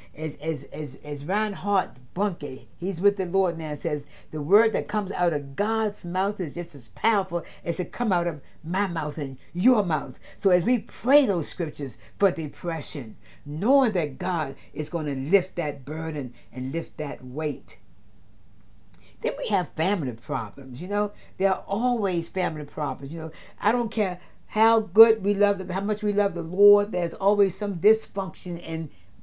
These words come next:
most families. Some dysfunction in most families. Now, when you're having family problems, you can pray Psalms one twenty-seven and one.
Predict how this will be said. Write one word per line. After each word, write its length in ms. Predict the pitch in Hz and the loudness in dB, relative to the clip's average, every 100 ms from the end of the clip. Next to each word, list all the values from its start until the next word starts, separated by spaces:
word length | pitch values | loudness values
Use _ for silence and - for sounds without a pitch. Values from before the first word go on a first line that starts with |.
| - - | -16 -6
most 320 | 156 170 - | 0 0 0
families. 580 | - 160 135 135 139 117 - - - - | -6 -6 -6 -8 -12 -14 -16 -16 -16 -14
Some 280 | - 156 | -6 -6
dysfunction 800 | 143 190 - - 190 180 - 156 | -2 -2 -4 -6 -6 -6 -8 -8
in 240 | - 147 143 | -6 -4 -2
most 360 | 143 151 - | -2 -2 -4
families. 580 | - 220 247 240 - - - - - - - | -10 -8 -6 -8 -12 -14 -16 -16 -16 -16 -8
Now, 340 | 180 208 185 180 - | 2 2 2 -4 -8
when 160 | - 202 | -2 4
you're 140 | 262 | 6
having 300 | 240 233 190 | 6 2 0
family 540 | - - 214 226 214 196 | -8 0 2 2 0 -4
problems, 720 | - 214 220 214 160 135 147 | -6 -4 0 -2 -2 -6 -6
you 60 | |
can 160 | 196 170 | -6 -6
pray 220 | - 175 | -4 -4
Psalms 440 | 170 180 170 170 | -4 -6 -6 -6
one 200 | 160 170 | -6 -8
twenty-seven 640 | 170 196 196 180 - 175 180 | -8 -8 -8 -8 -6 -6 -6
and 160 | 180 165 | -8 -6
one. 440 | 139 127 - - | -6 -6 -10 -14